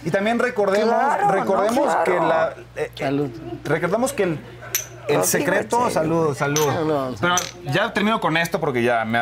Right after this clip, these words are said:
Speaker 2: No,
Speaker 1: me,
Speaker 2: no,
Speaker 1: me
Speaker 2: me
Speaker 3: No, no,
Speaker 2: encanta.
Speaker 3: por
Speaker 2: me-
Speaker 3: favor.
Speaker 2: Por favor.
Speaker 1: Creo que este es el, le-, eso, se-, estar orgullosos de ser mexicanos, pero también por otro lado,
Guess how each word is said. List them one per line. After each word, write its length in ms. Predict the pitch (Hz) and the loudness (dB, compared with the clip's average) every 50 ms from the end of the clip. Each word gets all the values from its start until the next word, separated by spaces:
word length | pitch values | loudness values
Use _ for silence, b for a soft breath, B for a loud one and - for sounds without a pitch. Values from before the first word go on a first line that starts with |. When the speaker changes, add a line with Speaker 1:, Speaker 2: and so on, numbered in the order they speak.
| 120 127 | 2 2
Speaker 2:
No, 180 | 214 240 262 | 2 2 2
Speaker 1:
me, 140 | 277 311 339 | 2 2 2
Speaker 2:
no, 0 | 359 | 2
Speaker 1:
me 0 | |
Speaker 2:
me 180 | 370 - 233 | 2 2 2
Speaker 3:
No, 140 | 262 294 311 | 2 2 2
no, 40 | 330 | 2
Speaker 2:
encanta. 280 | 359 302 294 311 320 320 | 2 2 2 0 0 0
Speaker 3:
por 120 | 359 381 320 269 | 0 0 0 2
Speaker 2:
me- 120 | - 185 | 2 2
Speaker 3:
favor. 380 | 185 175 202 214 226 240 254 247 - - - - 202 190 - | 2 2 2 2 2 2 0 -2 -4 -8 -12 -14 -14 -8 -4
Speaker 2:
Por 180 | 196 190 175 | -2 -2 -2
favor. 360 | 170 - - 175 - 139 135 127 | -2 -2 -2 0 0 0 0 0
Speaker 1:
Creo 0 | |
que 160 | 143 147 - | 0 2 2
este 180 | - 160 160 214 | 2 2 0 0
es 120 | 196 - 202 | 0 0 0
el, 260 | 180 165 160 156 117 120 120 | -2 -2 -4 -8 -10 -12 -12
le-, 140 | 131 123 - - - - - - - - - - - - - - - - - - | -12 -12 -12 -14 -20 -20 -20 -20 -20 -20 -20 -20 -20 -20 -20 -20 -20 -20 -10 -4
eso, 340 | 131 127 127 - - 98 95 92 - - - - - - - - - - | -2 -2 -2 -2 -4 -8 -10 -12 -16 -20 -20 -20 -18 -18 -18 -20 -20 -14
se-, 180 | - - 156 | -8 -6 -4
estar 220 | 151 131 - 180 185 | -4 -2 -2 0 0
orgullosos 320 | 180 170 165 165 156 170 | 2 2 2 0 2 2
de 80 | 151 127 | 0 0
ser 140 | 131 139 143 | 0 0 0
mexicanos, 580 | 139 117 120 113 - 143 143 160 180 175 - | 0 -2 -2 -2 0 0 0 0 -2 -4 -4
pero 160 | - 151 135 | -2 -2 -2
también 340 | 123 - 127 135 147 160 170 | 0 0 0 0 0 0 0
por 120 | 156 180 170 | 0 0 0
otro 180 | 160 - 165 | 0 0 0
lado, 460 | 147 143 143 139 143 147 175 202 208 | 2 2 4 4 4 2 2 0 -2